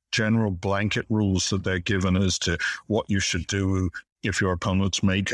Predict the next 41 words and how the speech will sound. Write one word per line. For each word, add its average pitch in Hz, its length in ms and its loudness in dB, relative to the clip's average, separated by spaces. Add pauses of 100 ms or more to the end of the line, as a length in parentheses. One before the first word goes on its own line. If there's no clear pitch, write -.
artificial 98 560 -2
calls, 107 420 0
and 98 120 2
they 104 80 0
just 104 240 -2
follow 156 260 0
it. 156 100 0 (280)
They 165 120 0
not 165 180 2
always 151 200 2
get - 220 -4
good 131 220 0
results, 107 600 0 (420)
but 131 140 0
it 131 140 0
doesn't 147 340 2
occur 143 380 2
to 135 180 0
them 113 280 2
to 104 140 -2
say, 98 420 0 (180)
"Well, 110 140 2
they 110 100 2
got 117 180 0
a 117 60 0
good 117 220 0
result 110 360 0
against 101 340 0
me, 101 140 2
so 101 180 0
let's 104 280 0
stop - 280 -2
them 98 200 0
playing 98 320 0
that 92 180 -2
method." - 460 -4 (280)
Whereas 101 340 0
in 101 120 2
the 95 120 2
U 131 240 2
S, - 380 -2